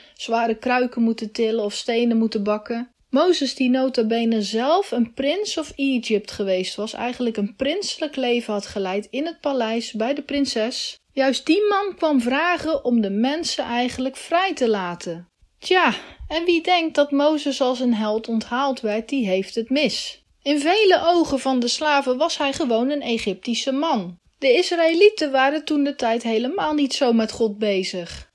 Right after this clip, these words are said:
Ze klaagden een hoop tegen God, maar ze vroegen hem eigenlijk vrij weinig.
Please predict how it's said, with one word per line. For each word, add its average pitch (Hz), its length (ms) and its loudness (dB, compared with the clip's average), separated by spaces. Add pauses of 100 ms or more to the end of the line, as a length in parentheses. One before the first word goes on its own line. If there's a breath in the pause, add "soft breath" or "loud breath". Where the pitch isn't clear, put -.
(120)
Ze - 200 -2
klaagden 339 680 2
een 277 160 4
hoop 302 260 2
tegen 220 340 0
God, - 580 -4
maar 262 160 0
ze 277 140 0
vroegen 349 440 2
hem 247 160 2
eigenlijk 214 440 -4
vrij 208 320 -4
weinig. 240 640 -2